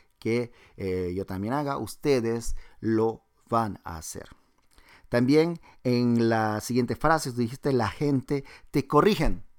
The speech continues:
En realidad tú puedes decir, "La gente te corrige" y no "la gente te corrige". ¿Ves? No hay muchos errores. Entonces, el siguiente es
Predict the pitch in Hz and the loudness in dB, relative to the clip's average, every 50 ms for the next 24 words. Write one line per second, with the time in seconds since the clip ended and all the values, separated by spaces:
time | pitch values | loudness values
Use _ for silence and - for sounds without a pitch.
0 | - - 123 151 160 160 202 269 - - - 143 135 131 113 117 113 - - 160 | -10 -6 -4 -2 -2 -2 -2 -4 -6 -8 -8 -6 -4 -4 -4 -6 -8 -6 -6 -6
1 | 175 175 - - - _ _ - 110 113 113 107 110 135 147 156 156 139 - - | -6 -6 -10 -16 -20 _ _ -8 -4 -2 -2 -2 -4 -4 -4 -4 -4 -4 -4 -4
2 | 156 151 143 - _ _ _ _ _ _ _ _ - 208 202 196 - 165 160 151 | -4 -4 -4 -8 _ _ _ _ _ _ _ _ 2 2 2 2 4 4 4 4
3 | 170 170 147 - - 95 87 - - - - - 117 117 120 127 131 135 127 123 | 4 0 -2 -4 -10 -14 -14 -14 -18 -16 -12 -8 -4 -2 -2 -2 -2 -2 -4 -4
4 | 110 104 107 123 123 120 117 120 117 110 _ - 147 139 - - 113 - 98 87 | -6 -6 -6 -8 -10 -10 -10 -12 -12 -12 _ -8 -8 -8 -6 -6 -8 -6 -8 -10
5 | - - - _ _ _ _ _ _ _ - - _ _ _ _ _ _ _ _ | -12 -16 -20 _ _ _ _ _ _ _ -20 -20 _ _ _ _ _ _ _ _
6 | - 104 - - - - - _ - - 104 101 98 95 98 101 98 92 90 - | -4 -2 -2 -2 -2 -6 -12 _ -12 -8 -6 -6 -6 -6 -6 -8 -8 -10 -10 -8
7 | 131 180 170 110 90 - _ _ - - - - - - 117 117 104 117 117 - | -6 -4 -4 -4 -6 -10 _ _ -20 -20 -20 -20 -8 -4 -2 -2 0 -2 -4 -4
8 | - - 127 120 113 - 196 175 196 190 170 147 - 127 120 135 156 170 170 - | -2 -2 -2 0 0 -2 0 2 4 4 4 2 2 2 2 2 2 0 -2 -6
9 | - | -12